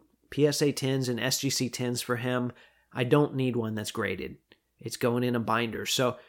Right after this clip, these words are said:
you know, I really don't wanna buy a tin and pay that premium and then crack it out and put it in the binder. I know there are people out there that would probably enjoy that tin as is. So,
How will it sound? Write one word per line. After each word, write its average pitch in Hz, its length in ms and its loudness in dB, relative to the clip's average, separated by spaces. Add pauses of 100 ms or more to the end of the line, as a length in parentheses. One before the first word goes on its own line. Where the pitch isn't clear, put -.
(140)
you 127 100 -2
know, 131 80 4
I 139 100 4
really 156 300 12
don't 143 200 8
wanna 143 220 6
buy 131 180 10
a 123 80 6
tin 127 340 0
and 117 340 -4
pay 143 180 4
that 131 240 4
premium 131 440 0
and 113 160 -4
then 120 140 -2
crack 120 320 0
it 113 80 -4
out 110 140 0
and 123 100 -10
put 123 160 -2
it 107 100 -10
in 113 120 -4
the 110 60 -6
binder. 101 480 -8
I 110 80 -4
know 120 140 0
there 120 180 2
are 113 40 2
people 123 320 0
out 113 200 2
there 113 120 0
that 110 160 0
would 104 140 -10
probably 123 500 4
enjoy 113 320 0
that 107 220 0
tin 117 260 -4
as 107 340 -4
is. 110 240 -4
So, 135 320 4